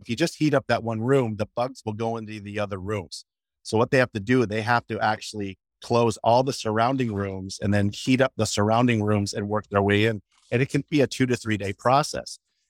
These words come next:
And when this was going on, I, I, when I spoke to a, a few managers, when we, when I first started, they said, "Yeah, the heat treatment works great for c-, controlling the bug and getting rid of 'em."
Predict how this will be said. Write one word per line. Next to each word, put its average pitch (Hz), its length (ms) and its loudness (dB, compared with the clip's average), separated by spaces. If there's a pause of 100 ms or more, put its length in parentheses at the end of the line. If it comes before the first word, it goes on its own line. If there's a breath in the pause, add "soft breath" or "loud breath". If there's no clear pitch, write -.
(140)
And 110 320 4 (340)
when 117 240 0
this 135 180 0
was 120 140 -2
going 104 380 -2
on, 110 480 0 (420)
I, 104 140 0
I, 104 280 0
when 104 140 -2
I 98 60 2
spoke 107 440 -2
to 104 160 0
a, 95 140 0
a 98 120 2
few 107 220 -8
managers, 98 640 -2
when 92 160 -4
we, 95 100 0 (140)
when 98 120 0
I 90 120 0
first 101 260 -2
started, 95 500 2
they 98 120 0
said, 95 320 0
"Yeah, 107 180 4
the 104 100 0
heat 127 240 -4
treatment 113 380 0
works 104 300 -2
great 110 320 0
for - 180 -12
c-, - 80 -16 (100)
controlling 107 680 0
the 90 80 -4
bug 104 340 0
and 98 100 -4
getting 92 260 -2
rid 139 200 2
of - 100 -2
'em." 92 180 -8